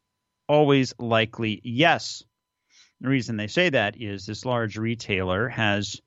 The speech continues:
one of their fourteen leadership principles as developing a bias for action. Goes on to talk about the company and how it prides itself on rapid innovation.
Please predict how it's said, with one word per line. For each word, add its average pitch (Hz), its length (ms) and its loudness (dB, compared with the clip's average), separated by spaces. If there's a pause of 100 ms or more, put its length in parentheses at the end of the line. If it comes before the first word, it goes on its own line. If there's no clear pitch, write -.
(240)
one 135 200 2
of 123 80 2
their 110 160 0
fourteen 160 720 -2
leadership 139 520 2
principles 147 720 0
as 147 520 0 (640)
developing 107 520 -6
a 123 100 -6 (180)
bias 104 480 0
for - 180 -8
action. 202 560 0 (1500)
Goes 104 200 -8
on 101 140 -6
to 98 60 -8
talk 110 320 -2
about 101 260 -2
the 101 100 -4
company 123 500 2
and 101 100 2
how 107 180 2
it 92 100 -2
prides 127 360 2
itself 123 420 0
on 113 140 0
rapid 127 320 0
innovation. 123 720 -2